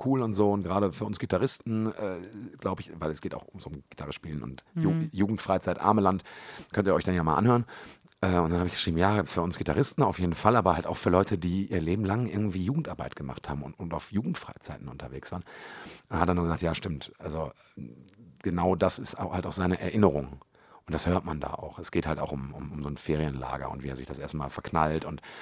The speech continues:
Speaker 1: wie er so die ersten drei Akkorde auf, auf der Gitarre lernt und, und
Speaker 2: Mhm.
Speaker 1: sowas. Und das hat mich natürlich so krass mitgenommen und so geflasht. Und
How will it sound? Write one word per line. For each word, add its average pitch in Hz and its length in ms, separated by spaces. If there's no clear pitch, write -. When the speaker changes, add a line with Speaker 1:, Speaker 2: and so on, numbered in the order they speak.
Speaker 1:
wie 80 80
er 80 60
so 80 80
die 85 120
ersten 82 460
drei 78 200
Akkorde 85 360
auf, 73 160
auf 95 160
der 87 80
Gitarre 92 300
lernt 82 420
und, 85 80
und 82 180
Speaker 2:
Mhm. 82 60
Speaker 1:
sowas. 92 260
Und 82 240
das - 180
hat - 120
mich 76 340
natürlich 82 680
so 92 240
krass - 280
mitgenommen 85 440
und 82 100
so 92 160
geflasht. 90 540
Und 85 120